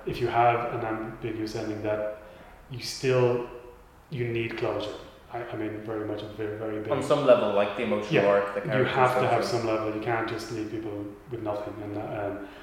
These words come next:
Speaker 1: yeah, it's really important to have that kind of, that sense of closure for an audience, that they're not going out scratching their heads and feeling completely frustrated. Um, but it's, it's a tricky one to balance with this one. Absolutely, I felt it was very, very tricky.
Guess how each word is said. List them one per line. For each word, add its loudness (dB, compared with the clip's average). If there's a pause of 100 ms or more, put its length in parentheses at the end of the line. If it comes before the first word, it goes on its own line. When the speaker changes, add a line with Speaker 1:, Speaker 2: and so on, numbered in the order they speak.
Speaker 1:
yeah, 2
it's -2
really 0
important -4
to -6
have -6
that -8
kind -8
of, -14
that -14
sense -12
of -14
closure -8
for -12
an -8
audience, -8
that -12
they're -8
not -6
going -8
out -10
scratching -10
their -10
heads -12 (300)
and -12
feeling -2 (680)
completely -4 (180)
frustrated. -10
Um, 0 (260)
but 4
it's, -2
it's -4
a 0
tricky 0
one 0 (440)
to -18
balance 2
with -8
this -8
one. -10
Absolutely, -8
I -12
felt -12
it -14
was -14
very, -8
very -10
tricky. -12